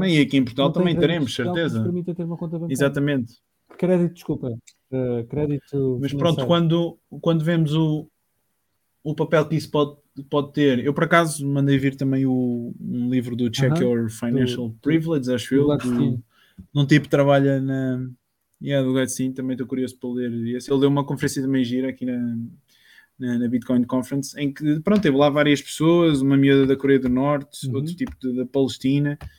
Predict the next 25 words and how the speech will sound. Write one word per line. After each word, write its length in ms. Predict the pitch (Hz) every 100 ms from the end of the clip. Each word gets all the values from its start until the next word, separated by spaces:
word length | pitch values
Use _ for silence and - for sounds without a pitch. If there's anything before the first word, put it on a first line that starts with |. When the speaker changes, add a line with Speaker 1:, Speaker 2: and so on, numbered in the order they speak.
| - - _ _
Speaker 1:
e 140 | - 135
era 180 | 135 131
mais 420 | 131 131 131 123
uma 160 | 135
rapariga 480 | 131 131 131 131 127
de 80 | 127
um 80 | 127
país 360 | 131 127 123
africano. 720 | 123 113 131 123 135 131 143 - _ _ _ _ _
Pá, 140 | 214
e 60 | 139
tu 120 | 147
vês 200 | 156 156
os 100 | 165
testemunhos 640 | 160 - 165 165 160 147
deles 500 | 147 156 170 170 165 202
e 120 | 165
vês 180 | 160 160
realmente 600 | 165 160 151 156 160 - - -
como, 800 | 165 160 160 156 156 156 156 160
pá, 160 | 180
tu 80 | 123
és 120 | 147
um 80 | 151
privilegiado. 600 | 147 143 120 170 170